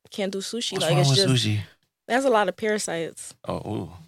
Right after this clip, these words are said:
Speaker 1: A lot of, especially the quality of the food in general is,
Speaker 2: True.
Speaker 1: is horrible right now.
Speaker 2: Okay.
Speaker 1: Um, and I got sick from going to Nobu. I went to Nobu and I got sick. Um, I'm not, I'm like, I'm good on sushi.
Speaker 2: Wow.
Speaker 1: Um,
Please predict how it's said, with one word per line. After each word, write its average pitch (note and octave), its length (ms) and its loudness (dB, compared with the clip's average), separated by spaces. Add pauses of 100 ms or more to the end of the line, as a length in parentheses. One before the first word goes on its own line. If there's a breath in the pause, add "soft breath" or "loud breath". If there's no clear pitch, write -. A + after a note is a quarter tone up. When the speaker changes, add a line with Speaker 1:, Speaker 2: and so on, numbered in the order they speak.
(140)
Speaker 1:
A F3 120 2
lot E3+ 420 2
of, - 40 -4
especially B3 460 -2
the G#3+ 100 0
quality C4 380 0
of A#3+ 60 -2
the A3 100 0
food B3 360 -4
in G3+ 160 -2
general G#3+ 420 0
is, F3+ 260 -4
Speaker 2:
True. - 160 0
Speaker 1:
is F#2 220 -4
horrible G#3+ 600 -2
right E3+ 200 -4
now. D#3+ 340 -8
Speaker 2:
Okay. - 320 -4 (680 loud breath)
Speaker 1:
Um, F3+ 260 2
and F#3+ 100 0
I G#3 60 2
got A3+ 160 2
sick - 240 -4
from G#3 160 -6
going F#3+ 160 0
to F3+ 80 -2
Nobu. F#3 320 -2
I D#3+ 60 0
went F#3 160 -8
to F#3+ 80 -10
Nobu G3+ 260 -6
and G#3+ 100 -6
I G#3 60 -6
got G3 140 -8
sick. - 360 -8 (680 loud breath)
Um, E3+ 440 -2 (260)
I'm F#3 220 2
not, G3+ 400 -2 (100)
I'm F3+ 560 -2
like, G#3+ 240 -4
I'm A3 160 -2
good G#3+ 140 0
on G3+ 120 -2
sushi. G3 400 -6
Speaker 2:
Wow. G2+ 500 -6 (500)
Speaker 1:
Um, - 60 -14